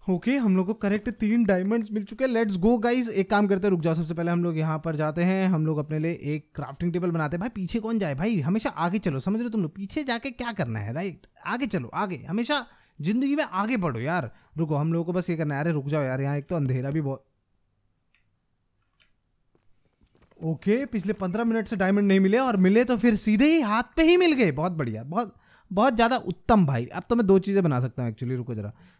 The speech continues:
हम लोगों को, अ, ये करते हैं, अ, एक डायमंड की ये बनाते हैं, और एक में, ओ, मेरे को एक डायमंड वहाँ भी तो मिलता विलेज में। Let's go। ओए, डायमंड स्मेल्ट करके देखे क्या गाइस? अगर डायमंड स्मेल्ट करके कुछ क्रेजी चीज़ मिलती है ना, तो वो भाई मज़ा आ जाएगा, नेक्स्ट लेवल। रुक जाओ जरा, एक काम करते हैं,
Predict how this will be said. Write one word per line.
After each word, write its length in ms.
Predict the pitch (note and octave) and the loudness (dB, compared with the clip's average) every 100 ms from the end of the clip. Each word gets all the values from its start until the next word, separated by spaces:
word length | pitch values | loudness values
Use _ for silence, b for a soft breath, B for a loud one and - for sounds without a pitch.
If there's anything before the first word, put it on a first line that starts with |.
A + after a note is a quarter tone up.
| _ | _
हम 120 | D3 | 0
लोगों 160 | D#3+ D#3+ | 2 2
को, 200 | F#3 F#3+ | 0 -2
अ, 380 | - C#3+ C#3+ C#3 | -2 -4 -2 -2
ये 420 | B2+ A#2+ B2+ D3+ | -4 -6 -4 -2
करते 220 | D3+ C#3 | -2 -2
हैं, 140 | F3+ F#3 b b b b | -2 -4 b b b b
अ, 20 | - | -8
एक 440 | C3 B2+ D#3+ D#3 | -6 -2 -2 0
डायमंड 340 | C#3 C#3 D3+ | 0 0 0
की 300 | D3+ D#3 B2+ | -2 -6 -4
ये 120 | C3+ D#3 | -4 -2
बनाते 300 | D#3+ C#3+ F3+ | -2 -4 -6
हैं, 100 | C3+ | -4
और 140 | F3 | -6
एक 360 | - G3 B3 A#3 | 0 2 2 0
में, 100 | G#3 | -2
ओ, 280 | G3 B3+ C4+ | 0 2 4
मेरे 180 | A#3 G#3+ | 6 6
को 80 | A#3+ | 4
एक 180 | A3+ G3 | 2 2
डायमंड 260 | A3 A3+ | 0 0
वहाँ 160 | G3+ G#3 | 0 0
भी 60 | |
तो 80 | G#3+ | 0
मिलता 220 | A3 G#3+ | 0 2
विलेज 300 | A#3 G3 G#3 | 2 4 4
में। 100 | G3+ C#3+ | 4 0
Let's 240 | D#3 B2+ | -2 -4
go। 320 | D3+ D3 C#3+ - _ | -2 -2 -4 -10 _
ओए, 200 | G#3+ A#3 | -2 0
डायमंड 360 | C#3 B2+ D3+ F#3 | 0 0 2 0
स्मेल्ट 280 | - F#3 F3 | 0 -2 0
करके 200 | F#3 F#3 | -2 0
देखे 160 | G3+ | 0
क्या 180 | G3+ B2+ - _ _ _ _ _ _ _ _ - | 0 -2 -6 _ _ _ _ _ _ _ _ -4
गाइस? 220 | C#3+ E3+ | 0 2
अगर 180 | E3+ F#3 | 4 2
डायमंड 360 | E3 D3+ F3 F#3 | 2 2 2 2
स्मेल्ट 280 | F3+ F3 | 0 0
करके 200 | E3 E3+ | 0 -2
कुछ 200 | F3 F#3 | -2 -4
क्रेजी 320 | - D#3+ E3 E3+ | 0 2 2 0
चीज़ 240 | F3+ E3+ | -2 0
मिलती 220 | E3 D3 | -2 0
है 60 | D#3 | -2
ना, 120 | E3 | -2
तो 140 | D#3+ | -2
वो 360 | D#3+ C3 D3+ E3+ | -4 -2 -2 0
भाई 260 | D3+ D#3 E3 | 0 2 2
मज़ा 360 | D3+ C3+ D3+ | 0 0 -2
आ 20 | |
जाएगा, 240 | B2+ C#3 E3 | -2 -2 0
नेक्स्ट 320 | D#3 D3 - | 0 0 -2
लेवल। 220 | C#3 C#3+ | -2 0
रुक 120 | D3 | -2
जाओ 140 | C3+ C3 | -2 -2
जरा, 180 | B2+ C#3+ | -2 -4
एक 160 | D3+ | -2
काम 200 | E3 E3 | 0 0
करते 220 | E3+ D3 | 0 -2
हैं, 100 | G3 | -4